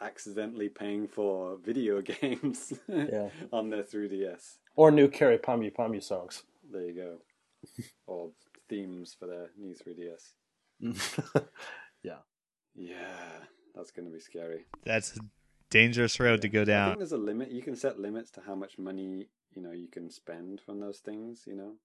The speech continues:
Speaker 1: There's, there's various kinds. There's ones that automatically deduct stuff from your account, but then there's ones that are just kind of standalone, you know, there's no bank account attached to it. It's just, you know, like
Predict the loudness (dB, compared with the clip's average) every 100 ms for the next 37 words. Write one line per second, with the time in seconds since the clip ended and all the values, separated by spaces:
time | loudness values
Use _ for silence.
0 | _ _ -10 -2 -2 0 2 0 0 -6
1 | -6 -6 -6 -8 -6 -6 -4 -6 -4 -6
2 | -6 -8 -8 -12 -10 -10 -10 -8 -8 -8
3 | -18 -20 -8 -8 -8 -10 -8 -10 -12 -14
4 | -12 -14 _ _ _ -12 -10 -10 -12 -12
5 | -12 -10 -12 -12 -16 -14 -14 -14 -12 -12
6 | -10 -10 -10 -12 -12 -16 -18 -16 -16 -14
7 | -16 -14 -14 -12 -14 -14 -16 -16 -16 -14
8 | -14 -12 -12 -12 -12 -18 -18 -16 -16 -16
9 | -16